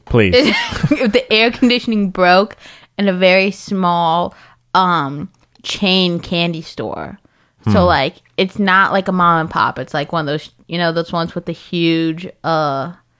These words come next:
Speaker 2: uh, lollipops and stuff.
Speaker 1: Sure,
Speaker 2: They're, like,
Speaker 1: yeah.
Speaker 2: all the same. I don't know what they're called,
Speaker 1: Sure,
Speaker 2: but they're, like,
Speaker 1: yeah.
Speaker 2: everywhere. They're called, like, L O L Sugar or something like that, right? Okay.
Speaker 1: Oh, yeah, yeah, yeah.
Speaker 2: Yeah, <laughs> I don't know what those are called, but
Speaker 1: Yeah.
Speaker 2: just, like,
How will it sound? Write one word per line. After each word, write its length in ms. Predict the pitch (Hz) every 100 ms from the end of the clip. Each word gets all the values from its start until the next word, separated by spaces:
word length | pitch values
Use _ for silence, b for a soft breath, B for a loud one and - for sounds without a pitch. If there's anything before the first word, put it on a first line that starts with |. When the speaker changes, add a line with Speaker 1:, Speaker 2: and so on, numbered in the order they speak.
| _ _ _ -
Speaker 2:
uh, 280 | 160 151 143 -
lollipops 540 | 151 165 170 170 175
and 100 | 180
stuff. 220 | 180 180 - -
Speaker 1:
Sure, 320 | - 123 131
Speaker 2:
They're, 120 | 240
like, 120 | 262
Speaker 1:
yeah. 40 | 214
Speaker 2:
all 140 | 196
the 100 | 226
same. 320 | 220 190 196 202
I 80 |
don't 120 | 196 208
know 60 |
what 100 | 202
they're 100 | 185
called, 180 | 170 151
Speaker 1:
Sure, 160 | 98 110
Speaker 2:
but 120 | 175
they're, 100 | 170
like, 140 | 160
Speaker 1:
yeah. 60 | 202
Speaker 2:
everywhere. 260 | 160 170 -
They're 220 | 175 170
called, 240 | 170 202
like, 160 | 180 160 -
L 140 | 170 175
O 40 |
L 100 | 170
Sugar 380 | 170 - 170 165
or 60 | 156
something 360 | - 147 156
like 200 | 143 147
that, 240 | 143 139 143
right? 240 | 143 147
Okay. 220 | 160 - 143
Speaker 1:
Oh, 140 | 127
yeah, 240 | 120 107
yeah, 180 | 98 98
yeah. 120 | 95
Speaker 2:
Yeah, 120 | 95 170
<laughs> 40 |
I 300 | 214 - -
don't 100 | -
know 60 | 277
what 80 | 196
those 160 | 190
are 100 | 190
called, 300 | 185 180 151
but 120 | 156 143
Speaker 1:
Yeah. 140 | 95
Speaker 2:
just, 240 | 180 175
like, 320 | 165 151 -